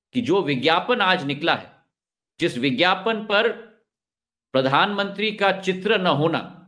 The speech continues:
मैं मानता हूं खेदजनक है, जबकि ये योजना उनकी विचारधारा के आधार पर ही क्रियान्वयन हो पाया है। चाहे एयरपोर्ट की हम बात करें, चाहे एयर सेवा की हम बात करें,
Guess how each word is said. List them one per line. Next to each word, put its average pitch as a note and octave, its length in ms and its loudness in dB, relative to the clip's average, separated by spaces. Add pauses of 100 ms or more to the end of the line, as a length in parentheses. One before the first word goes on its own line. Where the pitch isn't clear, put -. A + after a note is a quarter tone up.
(360)
मैं D3 120 0
मानता D3+ 440 2
हूं F#3 320 -2
खेदजनक F3 680 -2
है, - 360 -14 (800)
जबकि E3+ 340 -2
ये G3+ 180 0
योजना F#3 580 2
उनकी F#3+ 440 -6
विचारधारा F3+ 680 2
के F#3+ 160 -2
आधार D#3 560 2
पर D#3 120 -2
ही A2+ 120 -10 (720)
क्रियान्वयन G3+ 580 2
हो D3 160 0
पाया A2 300 2
है। C#3 440 -10 (880)
चाहे E3 240 4
एयरपोर्ट E3 600 2
की G#3 120 0
हम G3+ 140 0
बात G3 300 2
करें, G3+ 360 -6
चाहे F3 240 2
एयर F3+ 300 2
सेवा D#3 320 -2
की B2 180 -10
हम G#2 140 -10
बात F#2 280 -6
करें, - 160 -18